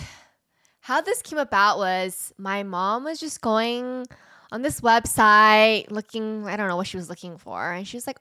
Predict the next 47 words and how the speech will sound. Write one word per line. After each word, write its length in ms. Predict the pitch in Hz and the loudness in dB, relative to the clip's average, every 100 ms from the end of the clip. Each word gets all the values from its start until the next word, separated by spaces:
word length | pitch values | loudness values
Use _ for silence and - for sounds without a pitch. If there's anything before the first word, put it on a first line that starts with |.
| - | 2
"Oh, 280 | 523 539 381 | 6 6 4
I 40 | |
have 220 | 302 294 | 2 0
a 280 | 294 285 269 214 | 0 0 -2 0
job 300 | 233 247 311 | 4 6 4
opportunity 520 | 302 - 262 247 233 | 2 -2 -4 -4 -4
for 140 | 226 | -4
you 120 | 220 | -6
in 80 | 208 | -6
Korea." 600 | 214 233 208 277 240 175 - _ _ - | -8 -6 -4 -2 0 -2 -6 _ _ -12
'Cause 100 | - | -10
she 120 | 302 | -6
knows 220 | 311 370 | -6 -4
I 60 | 311 | -6
like 140 | 311 | -6
to 80 | 247 | -12
travel 480 | - 170 170 202 196 | -10 -6 -4 -4 -8
and, 100 | 180 | -8
like, 240 | 156 143 _ _ _ _ _ _ _ _ _ | -12 -12 _ _ _ _ _ _ _ _ _
just, 160 | - 226 | -12 -10
like, 140 | 202 | -10
experience 560 | 208 - 233 226 226 - | -14 -14 -10 -10 -10 -10
new 120 | 214 | -12
things 300 | 214 175 202 | -12 -14 -12
in 100 | 240 | -10
life. 440 | 269 320 415 - _ _ _ | -6 -6 -6 -10 _ _ _
So 100 | - | -16
she's 180 | - 254 | -10 -6
like, 100 | 247 | -6
"This 140 | 262 311 | -6 -10
is 100 | 262 | -12
great. 540 | - 208 226 269 - | -10 -6 -4 -4 -8
Like, 220 | 180 180 | -12 -12
you 100 | 208 | -12
should 240 | 208 226 180 | -10 -12 -8
go. 460 | 202 262 196 151 _ _ _ _ _ | -4 -2 -2 -6 _ _ _ _ _
Like, 140 | 202 - | -16 -14
it's 160 | - | -12
a 60 | 208 180 | -12 -12
working 280 | 185 220 302 | -12 -10 -6
opportunity, 540 | 277 277 - 240 226 233 | -6 -6 -8 -8 -8 -10
teaching 360 | 262 262 285 | -12 -14 -12
English." 880 | 208 220 220 220 220 220 226 - - - | -12 -10 -4 -2 0 -2 -4 -12 -14 -14
And 340 | 214 208 208 | -12 -10 -10
it 100 | 226 | -12
sounded 280 | - 311 480 | -10 -8 -8
normal. 560 | 240 202 208 208 247 | -6 -6 -4 -6 -6